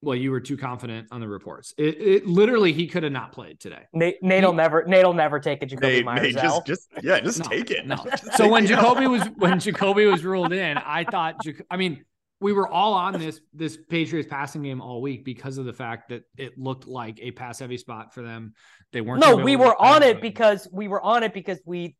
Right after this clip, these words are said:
Speaker 2: thought Jakobi Meyers might not play and Nelson Agholor just had thirty-one percent of the targets. It wasn't because it was, like, this amazing spot.
Speaker 1: I, I disagree.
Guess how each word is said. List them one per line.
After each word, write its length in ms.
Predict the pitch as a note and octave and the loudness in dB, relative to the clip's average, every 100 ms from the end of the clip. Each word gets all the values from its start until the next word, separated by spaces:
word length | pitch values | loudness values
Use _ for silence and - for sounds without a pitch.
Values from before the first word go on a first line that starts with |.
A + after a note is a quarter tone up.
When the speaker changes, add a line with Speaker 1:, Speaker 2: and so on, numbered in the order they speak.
| - | 2
Speaker 2:
thought 240 | F3+ D#3+ | 2 2
Jakobi 320 | E3 F3+ D#3 | -4 -8 -6
Meyers 380 | D3 D3+ D3 C#3 | -4 -4 -4 -6
might 180 | D3+ D3 | -6 -4
not 200 | C#3+ - | -4 -6
play 340 | D3+ C#3+ C#3+ | -6 -4 -4
and 100 | C#3 | -6
Nelson 300 | C#3+ C#3 D3 | -6 -6 -6
Agholor 420 | C#3 C#3+ C3+ C3 | -4 -4 -4 -6
just 240 | B2+ C3 - | -8 -14 -4
had 240 | C3 B2+ B2+ - | -2 -2 -8 -8
thirty-one 400 | D3 C#3 C3 B2 | -8 -6 -8 -10
percent 320 | C3+ C#3 B2+ | -12 -8 -8
of 80 | A2+ | -2
the 20 | |
targets. 260 | C#3+ B2 | -2 -2
It 120 | D#3+ D#3+ | -4 2
wasn't 260 | F#3 F3+ | 2 2
because 300 | F3+ F3+ D#3+ | -4 -4 -4
it 60 | D#3 | -6
was, 120 | C#3+ | -6
like, 200 | C#3 C3+ | -6 -6
this 160 | B2+ A#2+ | -10 -12
amazing 500 | C3+ C3+ C3+ A#2+ A2+ | -10 -8 -8 -10 -14
spot. 480 | - C3 A2 A2+ - _ _ _ _ _ _ _ _ _ _ _ _ _ _ _ _ _ _ _ _ _ | -10 -6 -4 -6 -10 _ _ _ _ _ _ _ _ _ _ _ _ _ _ _ _ _ _ _ _ _
Speaker 1:
I, 140 | A#2 A2+ _ | -18 -18 _
I 160 | A#2 A#2 | -18 -16
disagree. 600 | G#2+ A2+ - G#2+ G2 | -16 -16 -16 -16 -16